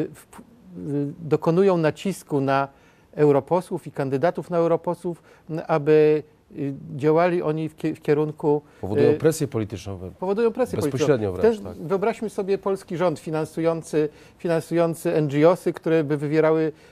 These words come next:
Speaker 1: e, e, p-, presję na posłów do polskiego parlamentu. Tutaj mamy d-, do czynienia z zatarciem po prostu,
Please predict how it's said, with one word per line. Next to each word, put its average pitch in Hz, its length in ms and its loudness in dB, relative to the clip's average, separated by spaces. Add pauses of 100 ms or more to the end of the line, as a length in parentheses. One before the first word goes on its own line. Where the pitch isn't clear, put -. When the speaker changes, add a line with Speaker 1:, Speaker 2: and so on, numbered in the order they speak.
(120)
Speaker 1:
e, 156 40 0
e, 147 40 4 (920)
p-, 147 200 2
presję 156 440 0
na 147 260 2
posłów 147 340 -10
do 143 60 -4
polskiego 147 340 -4
parlamentu. 131 600 -2 (300)
Tutaj 208 180 -4
mamy 208 280 0
d-, 185 120 -12
do 180 120 -4
czynienia 185 680 -2
z 180 360 -2
zatarciem 180 540 -2
po 127 140 -4
prostu, 147 460 -4